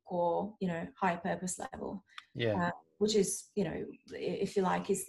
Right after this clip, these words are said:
Speaker 1: really, really the tenet of the philosophy that underpins the work that I do, uh, with my clients.
Speaker 2: Yeah. Um, so just before we talk about that amazing work that you do, I'm going to just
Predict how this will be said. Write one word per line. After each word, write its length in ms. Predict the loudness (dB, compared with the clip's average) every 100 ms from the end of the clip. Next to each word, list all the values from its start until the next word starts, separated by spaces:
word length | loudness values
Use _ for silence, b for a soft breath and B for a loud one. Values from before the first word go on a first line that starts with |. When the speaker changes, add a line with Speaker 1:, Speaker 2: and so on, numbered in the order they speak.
| 6
Speaker 1:
really, 280 | 8 6 6
really 180 | 6 6
the 120 | 6
tenet 400 | 4 4 4 -2
of 180 | -4 -2
the 80 | -2
philosophy 560 | 0 -2 -2 -2 -2 -2
that 300 | 0 -2 -4
underpins 640 | -2 0 0 0 -2 -2 -4
the 80 |
work 260 | -2 0 0
that 140 | -2
I 100 | -2
do, 360 | 0 0 0 0 -2 B B B _
uh, 240 | -6 -4 -4
with 140 | -2 -2
my 100 | -2
clients. 600 | -4 -4 -2 -4 -8 -16 -20 b b 6
Speaker 2:
Yeah. 280 | 12 12 12
Um, 240 | 8 6
so 320 | 6 8 8 4 4
just 220 | 6 6
before 180 | 8 8
we 80 | 8
talk 280 | 8 6
about 260 | 8 6 6
that 180 | 4 2
amazing 440 | 2 4 4 4 6
work 220 | 6 8
that 100 | 4
you 100 | 6
do, 320 | 8 8 8 B B B 0
I'm 100 | 4
going 160 | 4
to 140 | 4 2
just 380 | 4 4 2